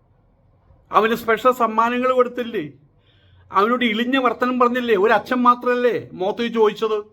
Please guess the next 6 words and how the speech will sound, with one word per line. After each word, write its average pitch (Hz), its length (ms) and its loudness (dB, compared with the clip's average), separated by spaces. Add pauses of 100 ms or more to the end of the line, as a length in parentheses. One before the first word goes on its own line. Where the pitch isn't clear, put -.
(400)
"നിങ്ങൾ 208 180 0
ഞങ്ങളുടെ 233 240 -2
ശത്രുവിൽ 220 360 -2
എന്തിനാണ് 220 320 -2
കയറി 220 220 2
വന്നതെന്ന്?" 220 500 -6